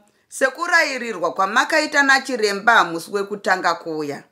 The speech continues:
Zvisinei hazvo, chipindai mumba iyo mubva matariswa nachiremba. O, takurai kadhi renyu iri, musvikomupa. Imi baba, chimbosarai.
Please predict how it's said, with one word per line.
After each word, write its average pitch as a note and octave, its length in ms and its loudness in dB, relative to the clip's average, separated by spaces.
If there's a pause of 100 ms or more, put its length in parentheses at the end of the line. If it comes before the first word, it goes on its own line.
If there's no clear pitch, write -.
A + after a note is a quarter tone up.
(1800)
Zvisinei C#4 640 0
hazvo, F3+ 640 2 (220)
chipindai D4+ 560 0
mumba B3+ 400 4
iyo A#3 300 0
mubva A3 340 0
matariswa G3 1040 0
nachiremba. D#3 800 -4 (480)
O, E3+ 380 -2 (260)
takurai D4+ 540 2
kadhi A3+ 380 0
renyu A3+ 340 -2
iri, E3 440 -6 (220)
musvikomupa. A3+ 960 -2 (720)
Imi C#4+ 360 0
baba, B3 520 4 (220)
chimbosarai. F3 1160 0